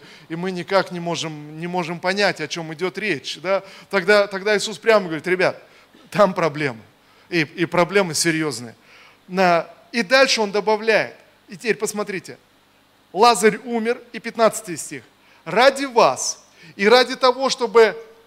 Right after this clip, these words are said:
вы поверили, я рад, что меня там не было, но сейчас пойдем к нему».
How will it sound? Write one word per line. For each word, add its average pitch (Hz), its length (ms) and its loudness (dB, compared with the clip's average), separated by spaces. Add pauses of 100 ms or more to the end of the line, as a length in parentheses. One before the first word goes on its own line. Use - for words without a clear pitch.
(600)
вы 240 260 0
поверили, 214 880 2 (400)
я 196 300 4
рад, 208 440 4 (120)
что - 200 -6
меня 180 280 0
там 165 260 -6
не 214 140 0
было, 226 280 0 (200)
но 185 100 -10
сейчас 180 420 -4
пойдем 143 320 -10
к - 80 -20
нему». 139 220 -18